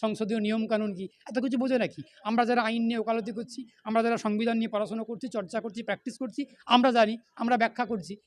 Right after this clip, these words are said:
এ কথাগুলো যারা বুঝবেন, বুঝবেন, যারা বুঝবেন না, বুঝবেন না। মমতা বন্দ্যোপাধ্যায়ের কৌশলই হচ্ছে নরেন্দ্র মোদী সরকারকে আইনগতভাবে, সংসদীয়ভাবে সুবিধা পাইয়ে দাও, পার্লামেন্টে যেমন হোক করে আইনগুলো পাস করা, খুব একটা বিরোধিতা করো না,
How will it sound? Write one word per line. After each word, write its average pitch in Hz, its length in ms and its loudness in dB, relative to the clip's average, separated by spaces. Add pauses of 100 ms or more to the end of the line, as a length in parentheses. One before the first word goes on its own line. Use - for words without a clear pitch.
(100)
এ 233 100 -4
কথাগুলো 233 320 0
যারা 233 160 0
বুঝবেন, 233 360 -2
বুঝবেন, 262 280 -2 (200)
যারা 233 140 0
বুঝবেন 254 300 -2
না, 269 80 -4
বুঝবেন 262 280 -6
না। 285 180 -10 (260)
মমতা 175 260 -4
বন্দ্যোপাধ্যায়ের 220 640 -4
কৌশলই 214 460 -2
হচ্ছে 269 300 -8 (260)
নরেন্দ্র 202 340 -2
মোদী 226 180 -6
সরকারকে 220 560 -6 (340)
আইনগতভাবে, 196 840 4 (180)
সংসদীয়ভাবে 214 840 2 (180)
সুবিধা 226 320 2
পাইয়ে 226 280 4
দাও, 294 160 0 (180)
পার্লামেন্টে 208 480 2
যেমন 208 260 0
হোক 226 100 -6
করে 226 120 0
আইনগুলো 208 320 -2
পাস 185 200 -4
করা, 247 200 -4
খুব - 320 -8
একটা 214 160 0
বিরোধিতা 196 360 0
করো 196 200 -2
না, 285 160 -6